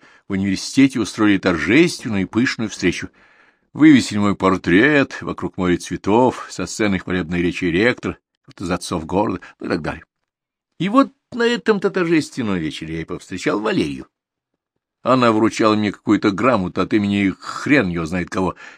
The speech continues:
Короче, не помню от кого, да это неважно. Понимаете, меня сначала поразила даже не её красота.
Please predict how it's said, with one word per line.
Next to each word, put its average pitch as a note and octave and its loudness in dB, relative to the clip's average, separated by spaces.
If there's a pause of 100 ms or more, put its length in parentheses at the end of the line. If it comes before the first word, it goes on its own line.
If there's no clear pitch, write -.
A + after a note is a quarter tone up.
Короче, G2+ -2
не B2 0
помню F2 -2
от F#2 -12
кого, F2 -4 (160)
да C3 0
это - -6
неважно. D2+ -10 (1120)
Понимаете, A2+ 0
меня G#2 -4
сначала D#3+ -2
поразила C3 -2
даже A#2+ -2
не A#2+ 0
её D3 2
красота. E3 -2